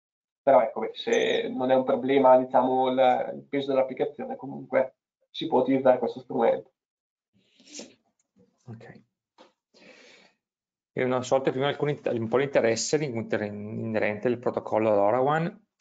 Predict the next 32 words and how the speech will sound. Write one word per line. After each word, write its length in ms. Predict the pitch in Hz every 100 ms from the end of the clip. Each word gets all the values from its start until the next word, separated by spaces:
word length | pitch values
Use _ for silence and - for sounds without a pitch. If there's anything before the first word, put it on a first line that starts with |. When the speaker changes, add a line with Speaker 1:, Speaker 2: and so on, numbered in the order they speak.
| -
Speaker 2:
e 200 | 123 107
c'è 720 | - - 113 110 104 98 95 - _ _ _ _ _
Gabriele, 680 | - 123 120 110 104 107 135
che 120 | 127
non 120 | 104
so 100 | 95
se 100 | -
è 40 | 120
ancora 220 | 110 104
online 440 | 98 95 92 98
in 40 | 104
questo 260 | - -
momento, 580 | 110 110 107 110 139 143
che 220 | - 95 95
si 160 | -
era 100 | 104
anche 400 | 101 - 104 104 _ _ _ _ _
reso 220 | - 113 110
disponibile 520 | 113 - 107 107 139
per 60 |
fare 180 | 139 101
un 340 | 101 101 101 -
talk 340 | 113 113 113
molto 200 | 107 104
interessante, 760 | 113 107 - - 95 95 - -
secondo 240 | - 110
me, 140 | 101 113
su 420 | - 95 98 - _
tutto 320 | 120 - 107
LoRaWAN 560 | 98 101 113 127 135
e 140 | 120 98
anche 520 | 92 92 98 95 -